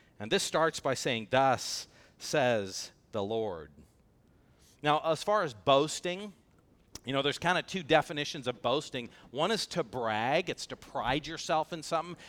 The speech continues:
It's to proclaim the things you do well. That's boasting.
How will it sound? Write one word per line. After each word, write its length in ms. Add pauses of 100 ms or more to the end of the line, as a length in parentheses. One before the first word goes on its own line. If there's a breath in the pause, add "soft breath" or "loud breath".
It's 240
to 120
proclaim 960 (240 loud breath)
the 80
things 380
you 180
do 180
well. 340
That's 240
boasting. 760